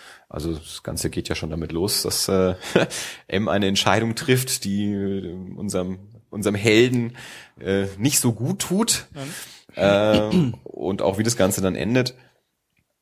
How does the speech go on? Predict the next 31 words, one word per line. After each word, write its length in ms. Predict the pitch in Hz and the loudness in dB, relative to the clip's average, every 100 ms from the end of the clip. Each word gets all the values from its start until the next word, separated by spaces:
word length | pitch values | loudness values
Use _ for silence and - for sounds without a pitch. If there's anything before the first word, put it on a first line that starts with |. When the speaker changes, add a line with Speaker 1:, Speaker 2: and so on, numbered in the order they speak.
| _ _ _ _ - _ _ - | _ _ _ _ -20 _ _ -12
Speaker 1:
fand 300 | - 110 123 | -2 2 2
ich, 300 | 127 - - | 0 -4 0
ähm, 440 | 117 117 123 120 | 2 2 0 0
sehr 140 | 113 151 | 0 0
gelungen. 420 | 156 - 87 - | 0 -2 -4 -4
Also 560 | 92 95 98 98 - _ _ _ _ _ - 50 50 50 - - | -2 2 2 2 -4 _ _ _ _ _ -20 -20 -20 -20 -20 -12
vielleicht 440 | - 95 104 127 | -4 4 4 4
ist 160 | - - | 0 2
das 100 | - | 2
auch 280 | 78 110 117 | 2 2 2
ein, 500 | 107 104 101 101 - _ _ _ _ _ _ - | 0 -2 -2 -4 -14 _ _ _ _ _ _ -4
ein 120 | 95 | -2
Hinweis, 880 | 95 123 143 123 120 120 120 - - | 2 2 4 6 6 4 4 0 0
vielleicht 300 | 95 107 - | 0 0 4
sollte 240 | 104 120 | 2 4
man 380 | 113 110 110 110 | 2 0 0 0
solche 300 | 95 101 - | 4 4 0
Filme 300 | - 110 110 | 0 0 0
auch 260 | - - - | -4 -10 -16
mal 380 | - 85 95 98 | -12 0 2 4
Leuten 340 | 95 110 104 | 6 4 2
in 60 | 101 | 0
die 100 | 98 | 0
Hand 200 | 95 101 | -2 -2
geben, 400 | 95 95 95 95 | 0 0 2 -2
die, 340 | 90 90 90 - - - _ - | -2 0 -2 -4 -20 -20 _ -4
die 100 | 90 | 2
mehr 240 | 90 104 | 4 4
können 460 | - 123 127 127 - | 4 2 2 -2 -2
als 220 | 117 - | -2 0
Actionfilmen, 840 | 127 - 135 131 139 139 156 190 | 0 0 -4 -2 -2 0 -2 -6